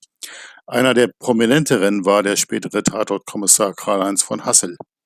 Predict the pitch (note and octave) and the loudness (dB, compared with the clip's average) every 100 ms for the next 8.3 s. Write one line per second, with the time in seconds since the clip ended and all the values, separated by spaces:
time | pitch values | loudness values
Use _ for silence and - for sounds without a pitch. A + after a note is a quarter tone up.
0 | _ _ - - _ _ - A2+ A#2 C3 | _ _ -20 -20 _ _ 0 2 2 2
1 | C#3 - B2 A2 A2+ - A#2 - A2 - | 2 0 -2 -4 -4 -6 -6 -4 -2 -2
2 | - A2 A#2+ - G2+ G2+ A#2 A#2+ A2 - | -4 -10 -10 -8 -8 -8 -8 -6 -4 -2
3 | A#2 - G#2+ G2+ G#2 - A#2+ G#2+ - F#2+ | -4 -4 -2 0 -2 -2 -2 -2 -2 -4
4 | F2 G#2 A2 G2 F2+ E2+ G#2 - G#2+ - | -2 -2 -2 -2 -2 -4 -6 -4 -4 -2
5 | B2+ G#2+ F2+ - F#2 - _ _ _ _ | -2 -2 -2 -4 -6 -12 _ _ _ _
6 | _ - _ _ _ _ _ _ - - | _ -20 _ _ _ _ _ _ -4 2
7 | A2 - B2+ C3+ A#2+ C3 A#2 F#2+ F2+ F2 | 2 4 4 4 0 0 0 0 0 2
8 | - - | 2 2